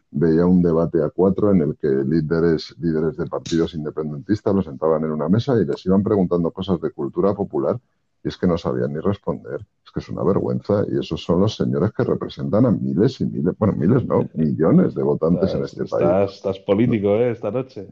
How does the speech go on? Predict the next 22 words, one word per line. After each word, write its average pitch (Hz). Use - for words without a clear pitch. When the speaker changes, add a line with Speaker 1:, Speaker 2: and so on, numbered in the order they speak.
Speaker 1:
Bueno, 95
bueno, -
me 82
quito, -
me 90
quito. 110
Speaker 2:
Estás -
agresivo. 95
Speaker 1:
Porque, -
bueno, 90
vemos 104
mediocridad 80
en 73
política, 78
eso -
es -
evidente. 76
Vemos 127
mediocridad 85
Speaker 2:
Evidente. 85
Speaker 1:
en 76
educación 82